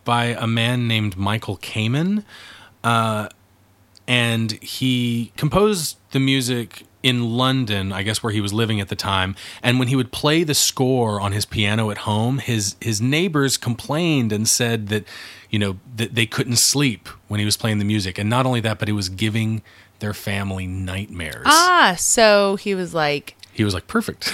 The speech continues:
Speaker 1: <laughs>
Speaker 2: "Yes,
Speaker 1: I got
Speaker 2: I
Speaker 1: it.
Speaker 2: got it."
Speaker 1: And it's a, it's a great score. You can actually find it. Uh, you can't find a lot of Michael Kamen scores on the iTunes Music Store, but you can find this one completely unabridged.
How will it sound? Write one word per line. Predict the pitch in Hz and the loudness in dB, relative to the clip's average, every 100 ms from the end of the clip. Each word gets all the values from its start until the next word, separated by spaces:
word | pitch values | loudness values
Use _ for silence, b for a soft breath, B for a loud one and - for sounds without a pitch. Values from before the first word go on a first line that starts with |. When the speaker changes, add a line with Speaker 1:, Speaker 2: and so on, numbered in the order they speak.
| - | -6
Speaker 1:
<laughs> | 175 | 0
Speaker 2:
"Yes, | 330 381 240 269 - - | 2 6 6 6 2 -2
Speaker 1:
I | - | -2
got | 82 208 214 | 4 4 6
Speaker 2:
I | |
Speaker 1:
it. | |
Speaker 2:
got | 202 277 359 | 6 8 10
it." | 196 214 269 - - b b b b b b - | 8 6 2 -2 -20 b b b b b b -2
Speaker 1:
And | 156 | 2
it's | 180 165 | 2 2
a, | 120 117 | -2 -2
it's | 196 - | 0 2
a | 127 | -2
great | 104 98 104 110 104 | -2 -4 0 2 0
score. | - 104 | 0 0
You | 104 | 2
can | 104 | 4
actually | 160 - | 2 2
find | 165 147 127 127 | 2 2 2 0
it. | 127 | 0
Uh, | 135 | -2
you | 113 147 | -2 0
can't | - 226 | 2 0
find | - 214 | 2 0
a | 208 | 2
lot | 190 | 2
of | 185 | 2
Michael | 170 165 | 0 0
Kamen | 143 147 160 | -2 0 -2
scores | - 165 151 | 0 0 0
on | 123 | 0
the | 104 | 0
iTunes | 92 110 131 107 | 0 -2 0 0
Music | 104 113 123 | 0 -2 -4
Store, | - 151 | 0 0
but | 123 | 0
you | 113 | -4
can | 120 135 | -2 0
find | - 120 107 | 2 0 2
this | 117 | 0
one | 101 95 | 0 -6
completely | 98 - 127 143 | -6 -2 0 0
unabridged. | 127 127 110 101 92 - | 0 0 0 0 -2 -6